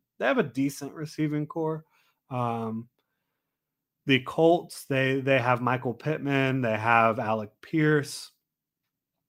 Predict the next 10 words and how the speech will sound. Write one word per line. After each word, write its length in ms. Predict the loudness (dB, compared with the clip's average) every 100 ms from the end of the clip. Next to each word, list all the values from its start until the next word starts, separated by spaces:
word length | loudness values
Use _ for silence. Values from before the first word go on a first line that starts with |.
| _ -20 _ _ _ _
They 100 | -10
still 360 | -8 -2 2 2
have, 600 | 4 4 6 2 0 -12 -20 -16
uh, 300 | -12 -10 -8
the 120 | -10
speedster 580 | -12 -4 -2 -2 -4 2
out 160 | 4 2
of 100 | 2
Ohio 400 | 0 0 0 -2
State, 560 | -8 -2 0 0 -4